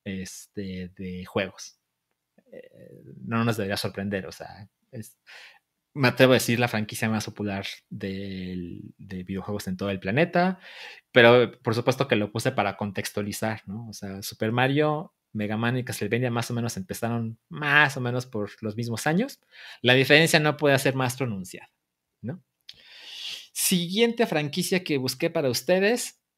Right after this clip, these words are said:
Zelda. Eh, Zelda ha vendido ciento veintitrés millones de copias.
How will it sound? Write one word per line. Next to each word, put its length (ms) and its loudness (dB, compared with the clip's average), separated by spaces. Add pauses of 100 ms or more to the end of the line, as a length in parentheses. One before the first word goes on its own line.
(140)
Zelda. 720 4 (1200)
Eh, 1000 -6
Zelda 580 2
ha 140 -4
vendido 540 -2
ciento 540 -2
veintitrés 840 -2
millones 840 -6 (280)
de 140 -4
copias. 580 -8